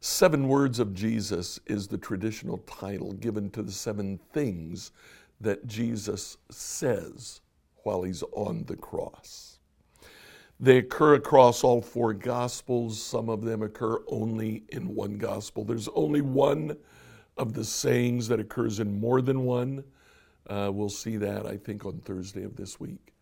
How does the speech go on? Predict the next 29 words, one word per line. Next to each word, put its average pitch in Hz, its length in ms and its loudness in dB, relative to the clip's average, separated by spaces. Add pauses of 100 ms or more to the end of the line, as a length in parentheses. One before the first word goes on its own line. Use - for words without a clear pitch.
(1800)
The 120 180 -2
first 127 420 -4
one 107 480 -2 (300)
occurs 104 640 -6
only 107 600 -4 (400)
in 104 160 -4
the 95 80 -4
book 87 240 -8
of 76 120 -10
Luke. 82 480 -14 (680)
Now, 139 240 10
as 131 280 6
we, 127 500 4
uh, 117 360 4
lead 139 340 2
up 131 300 6 (220)
to - 120 -2
the 107 120 -2
crucifixion, 104 960 -6 (500)
in 120 160 2
the 113 80 4
book 131 260 2
of 110 140 -2
Mark, 120 640 0
Mark 117 300 0
chapter - 420 0
fifteen, 107 640 -6
verse 107 360 -4
twenty-five, 101 840 -6